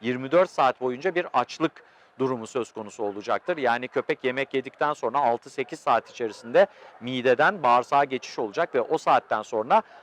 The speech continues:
açlık kavramı köpekte başlayacaktır. Ee, bir kere yaşına uygun şekilde sıklıkta beslemek gerekiyor. Ee, bebekken üç dört öğün, bebeklik döneminin devamında, e, devamında ve hayatı boyunca da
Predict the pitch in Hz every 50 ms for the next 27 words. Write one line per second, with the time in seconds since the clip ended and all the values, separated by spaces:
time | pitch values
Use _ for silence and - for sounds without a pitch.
0 | - - 110 127 - - - 190 180 - 156 135 120 117 123 143 185 - - 139
1 | - - 139 - - 160 131 127 117 113 - 120 110 107 117 95 - - 95 87
2 | - - - - - - - - - - 123 120 123 123 123 143 - - 175 165
3 | 185 214 202 - - 123 147 139 - 175 165 175 165 160 156 156 160 190 190 -
4 | 190 175 - 180 156 151 160 151 - - 139 - - 185 - - 175 156 160 160
5 | 151 - - 165 156 160 - - 165 156 156 151 - - 160 151 147 - - -
6 | - - - - - - - - 143 127 120 117 107 - 135 135 - 156 151 -
7 | - - 147 151 156 - - - - _ _ - - 135 - - - 139 135 139
8 | 151 - 165 160 156 160 165 170 - - - - - 123 120 117 139 135 - 165
9 | 156 - - 156 139 143 143 147 147 151 143 127 131 127 131 135 135 131 131 135
10 | 127 117 120 110 110 104 - _ - - - - - 123 117 117 113 110 101 123
11 | 127 127 143 143 139 139 147 151 151 185 185 143 113 101 90 - 117 120 127 135
12 | 139 147 143 - 185 165 165 143 123 117 113 110 123 117 113 151 185 220